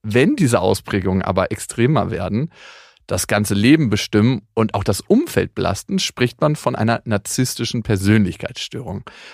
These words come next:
Menschen halten sich dann oft für so wichtig, dass jeder sich ihnen unterordnen muss und sie nutzen ihre Mitmenschen teils schamlos aus und sie müssen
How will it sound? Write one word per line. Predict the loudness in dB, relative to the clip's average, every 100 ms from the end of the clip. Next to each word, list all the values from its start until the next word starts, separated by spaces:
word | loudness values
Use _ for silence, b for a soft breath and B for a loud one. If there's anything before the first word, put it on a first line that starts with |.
| B
Menschen | 0 2 0 0
halten | 0 0
sich | -4 0
dann | 0 2
oft | -2 -2 -2
für | 0 2
so | 2 2 4
wichtig, | 2 0 -4 -4 -4 B B
dass | -4 -2
jeder | 2 4 4
sich | 2 -2
ihnen | -2
unterordnen | 0 0 0 0 -2 -2
muss | 0 0 -2
und | 2 2 2
sie |
nutzen | -2 -2 -4 -8
ihre | -6 -4 -2
Mitmenschen | 0 0 0 -2 -2 -6
teils | -2 -4 -2
schamlos | -4 -4 -6 -4 -4 -4
aus | 0 2 2 B B B -8
und | -6
sie | -2
müssen | -2 -4